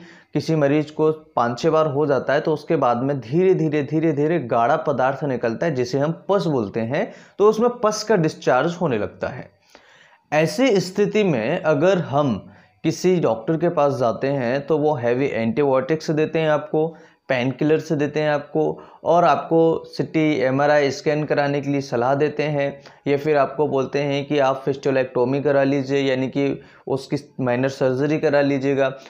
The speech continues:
या फिर बोलते हैं कि आप आईएनडी करा लीजिएगा, मतलब कि, अ, incision and drainage करा लीजिएगा।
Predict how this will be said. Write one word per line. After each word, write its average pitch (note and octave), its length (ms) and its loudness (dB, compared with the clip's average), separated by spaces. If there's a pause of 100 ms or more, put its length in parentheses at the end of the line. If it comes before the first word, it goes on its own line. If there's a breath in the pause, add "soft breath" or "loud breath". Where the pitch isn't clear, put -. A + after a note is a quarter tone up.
(160 loud breath)
या D3 140 2
फिर D#3+ 140 0
बोलते D3+ 340 0
हैं C#3 220 -2
कि D3+ 120 2
आप D3 220 0 (120)
आईएनडी C#3 540 2
करा C#3+ 240 2
लीजिएगा, C#3 540 0 (140)
मतलब B2 260 0
कि, C#3+ 520 -4 (120)
अ, A#2+ 320 2
incision C#3 460 0
and C#3 200 -2
drainage C3 380 0
करा D3 200 2
लीजिएगा। C3 480 0